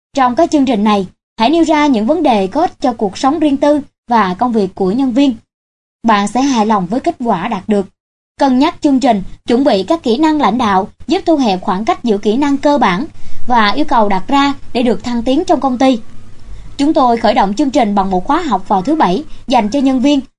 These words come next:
có khát vọng thăng tiến. Từ đó, chúng tôi sẽ đề xuất chương trình học tập để nâng cao các kỹ năng cần thiết. Nếu nhân viên cấp thấp của công ty bạn vừa kết hợp công việc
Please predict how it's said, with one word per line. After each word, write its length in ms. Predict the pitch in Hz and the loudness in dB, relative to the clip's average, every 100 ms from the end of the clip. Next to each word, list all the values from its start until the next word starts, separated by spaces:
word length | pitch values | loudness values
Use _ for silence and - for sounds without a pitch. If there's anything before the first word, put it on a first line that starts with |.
| _ 302 | _ -2
có 80 | |
khát 200 | 320 349 | 0 -2
vọng 240 | 262 185 180 | 0 -2 -2
thăng 240 | 233 220 | -4 -2
tiến. 200 | 233 277 - - _ _ _ _ _ - | 0 -2 -4 -16 _ _ _ _ _ -2
Từ 160 | 240 | 2
đó, 280 | 220 214 359 - - 285 | 4 2 0 -8 -8 -2
chúng 180 | 294 | 0
tôi 220 | 320 262 233 | 2 2 2
sẽ 160 | 240 | 0
đề 180 | 254 214 | 2 2
xuất 240 | 330 330 | 0 0
chương 160 | 330 311 | 2 2
trình 180 | 294 208 | 2 0
học 180 | 196 - | -2 -2
tập 180 | 185 180 | -4 -2
để 120 | 196 | -2
nâng 160 | 269 269 | -2 0
cao 220 | 269 247 | 0 0
các 160 | 330 330 | -2 -2
kỹ 140 | 214 | 0
năng 260 | 269 233 226 | 0 -2 -2
cần 200 | 208 180 | -2 0
thiết. 240 | 285 - _ _ - - | -2 -4 _ _ -20 -6
Nếu 220 | 254 269 359 | -2 0 2
nhân 160 | 311 | 2
viên 180 | 294 277 | 2 2
cấp 180 | 349 370 | 0 0
thấp 200 | 381 - | -2 -2
của 120 | 233 | -2
công 200 | 285 277 | 0 0
ty 180 | 294 285 | 0 2
bạn 300 | 233 185 202 | 0 -2 -2
vừa 180 | 220 185 | -2 0
kết 220 | 339 - | -2 0
hợp 240 | 202 185 | -2 0
công 180 | 302 294 | 0 0
việc 220 | 240 208 | 0 -2